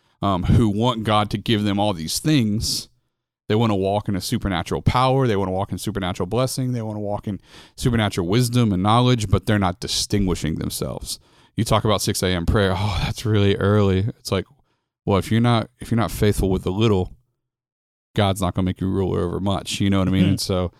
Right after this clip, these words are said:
Speaker 1: uh, I mean, I think all of those things just kinda, kinda play into that, you know?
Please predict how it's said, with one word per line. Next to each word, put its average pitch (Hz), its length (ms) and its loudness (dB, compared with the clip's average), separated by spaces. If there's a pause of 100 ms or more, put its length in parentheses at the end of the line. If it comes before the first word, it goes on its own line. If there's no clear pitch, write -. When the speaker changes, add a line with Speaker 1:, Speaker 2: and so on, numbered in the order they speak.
(480)
Speaker 1:
uh, 110 40 -4
I 92 280 -2
mean, 98 160 -2
I 101 60 0
think 101 180 0
all 92 160 2
of 92 40 0
those 92 160 -4
things 85 180 -4
just - 140 -8
kinda, - 260 -4 (560)
kinda 80 180 -2
play 92 200 0
into 87 180 -2
that, 90 180 -2
you 95 100 -8
know? 90 140 -6